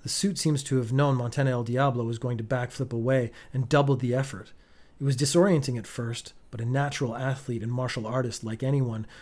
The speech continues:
who was trained at the Chunk Beachus Academy of Martial Arts, t-shirts available online, Montana El Diablo adjusted and adapted to new circumstances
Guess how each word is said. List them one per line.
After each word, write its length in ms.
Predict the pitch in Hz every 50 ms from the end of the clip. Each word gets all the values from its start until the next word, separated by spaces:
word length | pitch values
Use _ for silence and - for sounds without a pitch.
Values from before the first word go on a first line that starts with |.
| - - -
who 120 | - - 123
was 120 | 123 -
trained 280 | - - 147 135 123 117
at 40 | 113
the 60 | 101
Chunk 320 | - - 143 131 120 117
Beachus 380 | 123 135 131 - - 120 - -
Academy 340 | - - 135 127 127 127 123
of 80 | 117
Martial 320 | 123 131 123 117 - 117 117
Arts, 240 | 120 117 113 -
t-shirts 380 | - - - 135 131 127 113 -
available 400 | 113 117 123 117 113 110 113 113
online, 400 | 113 110 113 113 123 123 123 120
Montana 340 | 113 117 113 - 143 139 131
El 120 | 123 120
Diablo 520 | 113 120 120 127 147 151 127 117 107 98 - - - - - -
adjusted 460 | 135 123 113 139 147 139 139 - 139
and 80 | 143 135
adapted 480 | 127 110 139 139 143 139 - 147 139
to 100 | - -
new 160 | 139 139 139
circumstances 880 | 127 135 - 135 135 139 127 - - 120 117 113 - - 107 98 - -